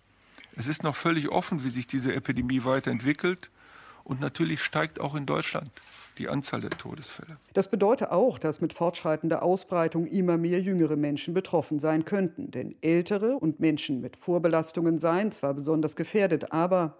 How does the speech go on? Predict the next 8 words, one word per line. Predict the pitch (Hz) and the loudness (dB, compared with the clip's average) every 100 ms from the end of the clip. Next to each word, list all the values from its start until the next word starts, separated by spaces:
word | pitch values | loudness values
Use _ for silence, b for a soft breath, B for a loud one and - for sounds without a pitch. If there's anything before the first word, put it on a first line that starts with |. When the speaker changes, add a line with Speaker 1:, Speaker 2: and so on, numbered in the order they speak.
| - | -6
Speaker 1:
es | - | -2
gibt | - 175 - | -2 -2 -2
auch | 131 | 0
jüngere | 151 175 170 | 2 2 2
Menschen | 160 156 180 - 196 226 - 254 | 2 0 0 -2 -2 -6 -10 -8
und | 156 - | -6 -2
gesunde | 143 151 180 175 | 0 2 2 0
Menschen, | 160 180 - 196 202 | 0 0 -2 -4 -8